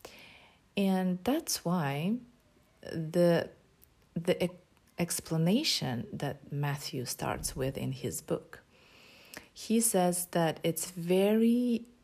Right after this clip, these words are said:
interesting that human beings are the only species that deliberately deprive themselves of sleep for no apparent reason. Uh, apparently,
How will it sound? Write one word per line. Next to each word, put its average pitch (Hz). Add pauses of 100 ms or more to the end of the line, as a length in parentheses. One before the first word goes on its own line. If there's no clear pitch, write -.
interesting 156
that 139
human 180
beings 135
are 143 (420)
the 170 (140)
only 220
species 180
that 160 (240)
deliberately 175 (800)
deprive 175
themselves -
of -
sleep - (260)
for 147
no 160
apparent -
reason. - (1900)
Uh, 151
apparently, 160